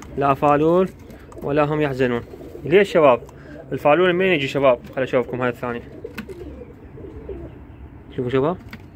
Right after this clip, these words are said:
نظيف، طير نظيف ما شاء الله، بسم الله. زين.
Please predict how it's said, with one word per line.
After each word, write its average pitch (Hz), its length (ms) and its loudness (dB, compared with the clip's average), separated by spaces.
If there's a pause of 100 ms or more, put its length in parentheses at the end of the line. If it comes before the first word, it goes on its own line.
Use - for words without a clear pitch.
(1040)
نظيف، 139 320 2
طير 135 220 -2
نظيف 139 380 -2
ما 135 80 -2
شاء 139 160 -4
الله، 147 160 -2
بسم 143 260 -4
الله. 123 240 0 (1040)
زين. 139 300 -2